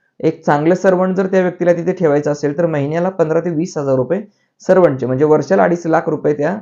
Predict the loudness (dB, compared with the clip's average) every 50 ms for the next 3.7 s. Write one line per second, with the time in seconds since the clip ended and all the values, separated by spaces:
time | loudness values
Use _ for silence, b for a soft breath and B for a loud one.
0 | -8 -4 -4 -4 -4 -2 -4 -2 -2 -2 -4 -6 _ _ _ _ _ _ _ _
1 | _ _ _ _ -4 2 4 4 4 4 2 2 0 -2 -2 0 0 0 0 0
2 | 0 -2 -4 -6 -8 -10 -12 -12 _ _ _ _ _ _ _ _ _ _ _ _
3 | 0 2 4 6 6 4 4 2 0 0 0 -2 -6